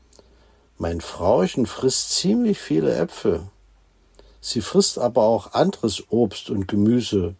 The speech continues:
und viele Dinge in diesen raschelnden Papier. Das steckt sie alles in diesen Kühlschrank. Sie macht ihn auf, wann immer sie will. Sie hat aber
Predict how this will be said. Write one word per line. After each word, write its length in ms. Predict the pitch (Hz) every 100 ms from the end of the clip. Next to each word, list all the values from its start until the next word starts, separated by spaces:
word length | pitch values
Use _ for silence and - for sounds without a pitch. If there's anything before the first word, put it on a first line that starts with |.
| _
und 220 | - 92
viele 460 | - - 165 170 135
Dinge 540 | - 147 165 175 202 - - - - - - _ _ -
in 160 | 101 92
diesen 400 | 170 170 156 127
raschelnden 800 | - - 156 180 160 151 - 139
Papier. 680 | 139 - - 233 - 101 104 _ _ _ _ _ _ _ _ _ _ _ _ _ _ _ _ _
Das 160 | - 90
steckt 300 | - - -
sie 180 | - -
alles 340 | 156 175 -
in 140 | 135
diesen 320 | - - - 113
Kühlschrank. 640 | - 104 - - - - _ _ _ _ _ _ _ _ _ _
Sie 160 | - 87
macht 240 | 80 -
ihn 120 | -
auf, 460 | - 208 247 - - _ _
wann 140 | - 175
immer 220 | 240 220
sie 220 | - 180
will. 280 | 147 85 87 _ _ _ _ _ _ _ _ _ _ _ _ - _
Sie 260 | - - 107
hat 180 | 151 -
aber 440 | 131 135 135 -